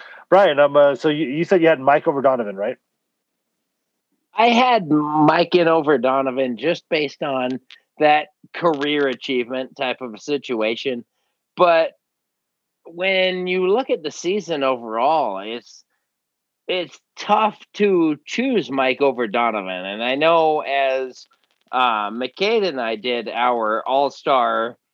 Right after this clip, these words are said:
Speaker 2: podcast this week, we were, we discussed this a little bit, and McCade had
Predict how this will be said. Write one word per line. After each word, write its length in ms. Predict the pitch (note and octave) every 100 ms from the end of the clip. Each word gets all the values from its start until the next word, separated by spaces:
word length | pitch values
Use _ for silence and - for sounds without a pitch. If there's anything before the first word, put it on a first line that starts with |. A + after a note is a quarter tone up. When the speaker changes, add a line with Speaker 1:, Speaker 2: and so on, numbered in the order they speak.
| _ _ _ _ D#3+
Speaker 2:
podcast 640 | C#3+ A#2+ - B2+ A2 A2
this 260 | C3 B2 -
week, 460 | A2+ A2 G#2+ F2+ -
we 220 | D3+ D3 D3
were, 520 | D3 C#3+ C3+ C3 C3 B2
we 340 | D#3 E3 D#3
discussed 540 | C3 - - B3 C4 -
this 220 | A2+ -
a 40 |
little 320 | A2+ A2+ A2
bit, 320 | G2 A2+ A2+ -
and 480 | B2 B2 A2+ A2 A2 A2+
McCade 420 | A#2 D#3+ G3 F#3+
had 600 | B2+ C3 C#3+ C#3+ C3